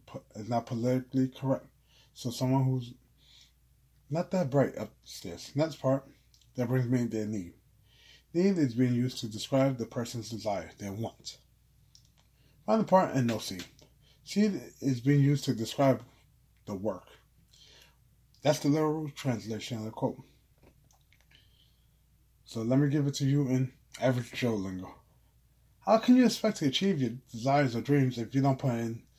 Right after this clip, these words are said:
the work? Comma, dummy. Had to put in the dummy 'cause I didn't see a way <laughs> to put in clown.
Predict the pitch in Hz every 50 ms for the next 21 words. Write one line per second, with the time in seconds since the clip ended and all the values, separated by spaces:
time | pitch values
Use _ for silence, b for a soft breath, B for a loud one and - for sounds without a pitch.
0 | _ _ - 127 120 127 113 101 - - _ _ _ _ _ _ _ _ _ _
1 | _ - 123 120 120 135 143 - _ _ _ _ 175 175 156 - - - - -
2 | - _ _ _ _ _ _ _ _ _ _ _ - - - - 147 139 175 160
3 | 131 117 107 98 113 104 107 110 - - 110 101 - - - 85 - _ _ _
4 | _ - 113 113 113 113 107 - - 117 110 107 107 104 104 113 120 117 - -
5 | - - - 123 120 113 107 - - 151 202 208 185 175 143